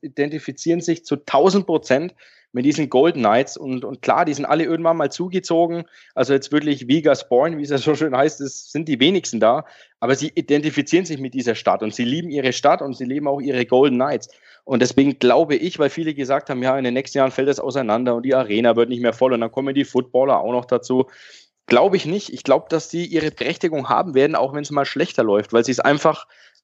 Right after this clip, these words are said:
erstens mal von Anfang an gut aufgezogen haben, zweitens eine unfassbare Identität geschaffen haben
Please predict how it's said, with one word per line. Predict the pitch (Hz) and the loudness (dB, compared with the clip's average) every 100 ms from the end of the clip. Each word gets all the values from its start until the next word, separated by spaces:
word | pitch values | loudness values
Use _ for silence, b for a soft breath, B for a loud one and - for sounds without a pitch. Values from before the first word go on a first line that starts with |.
| _ | _
erstens | 127 151 156 | 0 0 -2
mal | 147 147 | -2 0
von | 139 | 0
Anfang | - 160 147 | 0 0 -2
an | 139 - | -4 -6
gut | - 165 | -4 -2
aufgezogen | - 175 - 147 113 110 113 | 2 0 0 -4 -2 -2 0
haben, | 113 147 | 0 -2
zweitens | - 113 147 156 151 - b b b | 0 2 2 -2 -8 -10 b b b
eine | 131 131 - | -2 -2 -2
unfassbare | - 214 220 151 170 - 165 160 160 156 151 - | 0 0 2 0 0 0 0 2 2 2 0 -2
Identität | 156 143 143 135 131 180 | -6 -2 -2 -2 0 -2
geschaffen | 110 - 104 107 | 0 2 2 2
haben | 117 139 | -2 -2